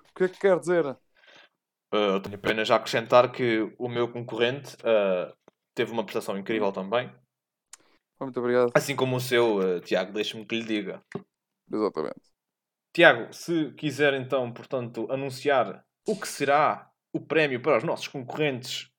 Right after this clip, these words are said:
Speaker 2: tem todo o palco s-, para si.
Speaker 1: De facto, o nosso prémio para os nossos concorrentes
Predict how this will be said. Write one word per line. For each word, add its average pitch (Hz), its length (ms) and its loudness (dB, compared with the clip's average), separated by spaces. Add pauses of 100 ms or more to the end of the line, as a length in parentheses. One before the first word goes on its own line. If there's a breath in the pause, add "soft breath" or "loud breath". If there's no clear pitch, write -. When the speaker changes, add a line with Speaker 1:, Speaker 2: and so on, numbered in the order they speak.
(180)
Speaker 2:
tem 151 240 0
todo 127 480 0
o 143 200 2 (260)
palco 135 400 0 (280)
s-, - 240 -18 (200)
para 151 160 2
si. 139 240 -10
Speaker 1:
De 151 280 12
facto, 131 920 10
o 147 240 6
nosso 135 440 4
prémio 127 640 2
para 123 600 4 (120)
os 131 280 -2
nossos 135 360 -6
concorrentes 135 840 -8